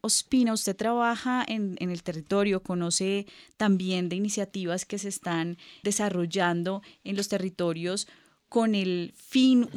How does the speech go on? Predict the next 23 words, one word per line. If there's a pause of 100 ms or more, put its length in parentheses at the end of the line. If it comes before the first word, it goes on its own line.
(480)
de,
de
alguna
forma
cuidar, (520)
ya
queda
como
en
este
rompecabezas
claro
que
no
es
posible
recuperar, (400)
eh,
lo
que
estaba,
digamos,
eh,